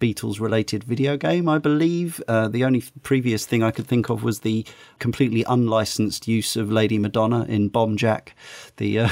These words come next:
<laughs> nineteen eighty-four Tecmo arcade game. Um, and, uh, yet again, a day one purchase for me. I've never been,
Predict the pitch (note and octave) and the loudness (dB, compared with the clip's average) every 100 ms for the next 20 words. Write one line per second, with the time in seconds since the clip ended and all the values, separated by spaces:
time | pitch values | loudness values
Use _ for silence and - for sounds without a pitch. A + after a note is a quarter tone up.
0 | - D3 C3+ - A#2+ B2 A#2+ - A#2 - | 0 -2 -2 0 0 2 0 0 0 2
1 | A#2+ A#2 A2 G#2+ - G#2 G2+ G#2+ G#2+ - | 0 2 2 2 2 -2 2 0 0 -2
2 | - - - - A#2 A#2+ B2 B2 - _ | -14 -14 -16 -8 0 2 2 0 -2 _
3 | - B2+ C3+ C3 B2+ B2 - - B2 A#2+ | -2 0 2 2 0 -2 -12 -6 -2 2
4 | A#2+ A#2+ - C3 B2 A#2+ A#2+ G#2+ G2+ - | 0 -2 -4 -2 0 0 2 2 0 -4
5 | - B2 A2+ G#2+ - A2+ - A2 - - | 0 2 2 2 0 -2 -2 -4 -4 -4
6 | G#2 G#2+ A2+ A2+ B2+ A#2+ C3+ C3+ B2 B2+ | 0 2 2 0 0 0 2 2 2 2
7 | B2+ B2+ B2 B2 A#2 | 2 2 2 2 0